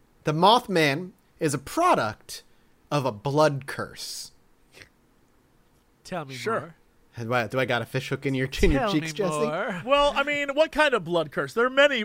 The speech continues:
Speaker 3: a blood curse.
Speaker 1: Well, then let's talk. This particular one is from the early seventeen seventies. The Native American tribes formed a confederacy comprised of the Shawnee, Delaware,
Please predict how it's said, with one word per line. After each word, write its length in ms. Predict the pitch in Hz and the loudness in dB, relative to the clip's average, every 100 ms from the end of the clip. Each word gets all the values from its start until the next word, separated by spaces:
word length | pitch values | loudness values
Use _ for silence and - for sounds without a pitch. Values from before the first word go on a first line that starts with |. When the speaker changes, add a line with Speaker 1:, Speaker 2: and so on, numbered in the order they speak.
| - | 2
Speaker 3:
a 100 | 202 | 2
blood 320 | 180 170 170 | 4 2 0
curse. 340 | - 123 98 - | -4 -8 -6 2
Speaker 1:
Well, 300 | 165 180 170 | 6 8 8
then 220 | 165 160 | 6 6
let's 240 | 156 151 - | 4 2 0
talk. 440 | 196 190 - - - - - - - | -2 -2 -8 -18 -20 -20 -20 -20 10
This 180 | 247 277 | 10 10
particular 500 | 240 339 - 269 220 | 2 2 4 6 6
one 240 | 196 214 | 4 2
is 280 | 220 180 175 | 2 2 2
from 320 | 196 175 170 - | 2 2 2 -2
the 200 | 170 170 | -2 0
early 340 | 277 339 330 311 | 0 2 2 0
seventeen 600 | - 233 233 226 208 196 | 0 0 0 -4 -4 -4
seventies. 840 | - - 240 196 123 92 76 - - - - | -4 0 0 0 -4 -8 -10 -12 -14 -20 -6
The 80 | 143 | 0
Native 280 | 160 208 233 | 6 6 6
American 420 | 208 190 190 220 | 2 0 0 -6
tribes 480 | - 139 107 131 139 | -4 -2 -2 -4 -4
formed 240 | 156 143 | -4 -2
a 40 | 147 | -2
confederacy 840 | 170 151 - 339 208 143 - 139 | -4 -6 -2 0 0 -2 -4 -6
comprised 600 | 170 214 - 131 135 135 | -6 -8 -2 -2 -2 -6
of 80 | 110 | -8
the 80 | |
Shawnee, 600 | - - 254 269 175 180 175 | -4 -2 0 0 -2 -2 -2
Delaware, 720 | - 202 202 143 127 127 | 0 2 2 0 0 -2